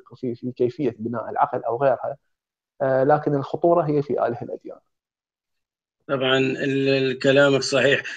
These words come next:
Speaker 2: وأصلًا هو، آه، عمل ال-، المتدينين سواء كانوا، آه، قساوسة أو، أو، آه،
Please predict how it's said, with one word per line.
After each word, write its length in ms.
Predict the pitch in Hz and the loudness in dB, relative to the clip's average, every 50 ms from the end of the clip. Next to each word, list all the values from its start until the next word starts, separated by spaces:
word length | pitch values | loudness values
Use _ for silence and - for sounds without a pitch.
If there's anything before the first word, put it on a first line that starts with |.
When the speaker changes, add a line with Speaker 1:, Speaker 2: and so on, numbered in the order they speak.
| - - - | -12 -8 0
Speaker 2:
وأصلًا 420 | - 156 165 - - 185 160 151 156 | 4 4 6 6 8 8 8 10 10
هو، 180 | 160 160 156 | 10 10 10
آه، 400 | 147 147 147 135 147 143 143 139 | 10 8 8 8 8 8 8 8
عمل 440 | 135 123 143 165 170 170 156 147 139 | 8 8 10 10 12 12 10 10 8
ال-، 260 | 135 131 127 127 127 127 123 123 120 120 117 120 120 | 6 4 4 2 4 4 4 6 6 6 4 2 2
المتدينين 840 | 123 131 135 135 135 143 135 135 139 135 135 139 143 156 151 151 147 | 0 0 0 2 2 2 4 4 4 4 6 8 8 8 8 8 6
سواء 360 | 147 - 139 135 139 143 139 | 4 4 4 6 8 6 6
كانوا، 760 | 139 - 143 139 139 135 135 131 131 131 131 127 127 123 120 - - - - - - - - - - | 6 4 4 4 6 6 4 4 6 4 4 4 2 -2 -6 -8 -14 -20 -18 -16 -16 -16 -12 -6 0
آه، 1800 | 143 139 135 135 135 135 135 135 135 131 131 131 131 131 131 127 127 127 123 127 131 135 135 - - - - - - - - - - - - - - - - - _ _ _ - | 2 2 4 4 6 6 6 4 4 4 4 4 4 4 4 4 4 2 0 -2 -4 -6 -8 -10 -10 -10 -12 -12 -12 -14 -14 -14 -16 -18 -20 -20 -20 -20 -20 -20 _ _ _ -4
قساوسة 760 | 131 127 - - 147 147 147 143 135 131 131 - 139 131 127 | -4 0 4 6 8 8 10 8 8 8 6 4 4 4 4
أو، 400 | 123 127 135 135 135 131 131 127 | 4 4 4 2 4 4 4 4
أو، 340 | 135 131 131 131 127 127 127 | 4 4 2 2 2 2 2
آه، 720 | 127 127 127 127 127 123 123 120 120 120 120 123 123 - | 2 0 0 0 -2 -2 -2 -2 -4 -4 -6 -8 -10 -14